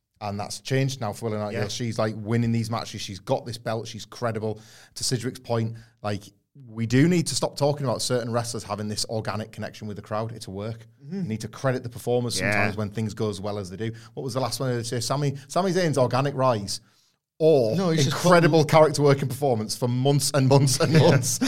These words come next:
Speaker 1: <laughs> Like, it's, it, that's their jobs, you know? And I just think, like, Willow Nightingale's been, like, the booking is treating her with respect, which is really great to see. And,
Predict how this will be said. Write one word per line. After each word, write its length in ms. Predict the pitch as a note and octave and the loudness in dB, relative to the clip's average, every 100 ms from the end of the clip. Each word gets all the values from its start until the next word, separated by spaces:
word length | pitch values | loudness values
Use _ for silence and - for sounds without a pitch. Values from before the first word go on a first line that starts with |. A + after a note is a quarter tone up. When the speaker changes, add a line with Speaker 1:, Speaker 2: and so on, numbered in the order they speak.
| A#3+ - | 2 2
Speaker 1:
<laughs> 60 | |
Like, 240 | C#3+ C#3+ - - - - - - | 6 6 4 -4 -14 -16 -18 -2
it's, 220 | C3 C3+ - | 0 2 2
it, 280 | C3 B2+ | 0 0
that's 260 | - A#2+ - | 0 0 2
their 120 | C#3+ | 2
jobs, 400 | B2+ A#2+ A#2 - - - | 4 4 2 -8 -12 -4
you 80 | A2 | 0
know? 240 | B2 B2+ | 2 2
And 160 | B2 A2+ | 0 2
I 100 | A2+ | 2
just 200 | A#2 - | 0 -2
think, 100 | A#2 | 0
like, 160 | A2+ A2+ | 0 2
Willow 200 | A#2+ A#2 | 4 4
Nightingale's 480 | A#2+ A#2 A2 G#2+ | 4 2 0 0
been, 320 | G2 G#2+ G2+ F2+ - - - _ - | 0 0 -2 -6 -12 -20 -20 _ -2
like, 220 | A2 G#2+ | -2 0
the 100 | A2 | 2
booking 340 | D3 D3 C3+ | 2 2 0
is 120 | A2+ | -2
treating 240 | - B2 A#2+ | -4 -4 -4
her 140 | A2+ | -4
with 140 | G#2+ F#2+ | -4 -8
respect, 480 | F#2+ - A#2 - G2+ | -8 -6 -6 -6 -16
which 140 | - | -14
is 60 | A#2 | -8
really 180 | A2 G#2 | -6 -6
great 200 | A2+ G#2+ | -8 -8
to 60 | |
see. 360 | - B2 G2+ G2 _ _ _ - | -8 -8 -10 -14 _ _ _ -8
And, 320 | G#2 G2+ F#2 | -6 -6 -8